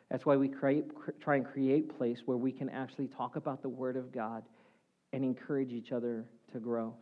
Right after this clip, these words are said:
Finally is this, believing together. Let me ask you this morning, what are you right now believing God for? What are you believing God for? I believe that everyone in this room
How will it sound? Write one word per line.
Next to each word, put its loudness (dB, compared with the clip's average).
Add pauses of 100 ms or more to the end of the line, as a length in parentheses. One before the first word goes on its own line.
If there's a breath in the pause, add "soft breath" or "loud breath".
(100)
Finally 6
is 2
this, 0 (680 soft breath)
believing 2 (320)
together. -4 (1700)
Let 0
me 4
ask 4
you 2
this -2
morning, 0 (380 loud breath)
what 8
are 8
you 4
right 2
now 0
believing -2
God 0
for? -6 (1700)
What -4
are 4
you 4
believing 0
God 0
for? 0
I 6
believe 2 (560 loud breath)
that 0
everyone 0
in 0
this -4
room -2